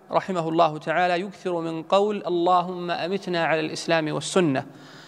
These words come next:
وكان رحمه الله تعالى كثير السكوت، لكنه إذا تكلم دعا بهذه الدعوة: "اللهم أمتنا على الإسلام والسنة". وسئل رحمه الله تعالى فقيل له: "الرجل يموت على الإسلام والسنة، أمات على خير؟"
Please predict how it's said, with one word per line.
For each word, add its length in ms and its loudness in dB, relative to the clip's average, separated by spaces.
وكان 340 4
رحمه 360 0
الله 260 0
تعالى 340 0
كثير 320 -2
السكوت، 480 2
لكنه 420 0
إذا 180 2
تكلم 600 2
دعا 300 4
بهذه 400 -4
الدعوة: 500 0
"اللهم 560 2
أمتنا 440 -2
على 140 4
الإسلام 420 -2
والسنة". 520 0
وسئل 1400 4
رحمه 360 -2
الله 260 4
تعالى 360 0
فقيل 380 0
له: 300 2
"الرجل 360 2
يموت 380 0
على 180 4
الإسلام 500 -2
والسنة، 560 -2
أمات 380 2
على 300 2
خير؟" 400 -6